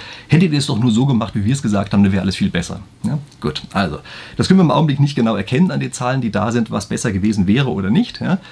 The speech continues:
Ähm, wie gesagt, das überlasse ich Ihrem theoretischen Nachdenken, ob das wohl die richtige Lösung gewesen wäre.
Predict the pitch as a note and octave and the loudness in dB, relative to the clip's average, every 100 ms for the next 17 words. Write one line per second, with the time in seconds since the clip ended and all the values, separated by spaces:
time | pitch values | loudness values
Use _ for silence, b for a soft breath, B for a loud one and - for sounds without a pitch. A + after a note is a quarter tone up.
0 | B - B2 C3+ C#3 B - - C#3 D3+ | B -2 2 2 0 B -12 -2 0 0
1 | A#2 B2+ A2+ G#2+ A#2+ A#2+ - - G#2+ G2+ | 0 -2 0 0 0 -2 -2 0 0 0
2 | - A#2 G2+ D3 C#3 A2 F#2+ B2 - A#2+ | 2 4 4 2 0 2 2 0 0 -2
3 | G#2+ A2 G#2+ - G#2 G2+ G2+ A#2 F#2+ F2+ | -2 -4 -4 0 2 2 0 2 4 4
4 | E2+ D#2+ E2+ F2 E2 E2+ | 0 -4 -6 -4 -6 -8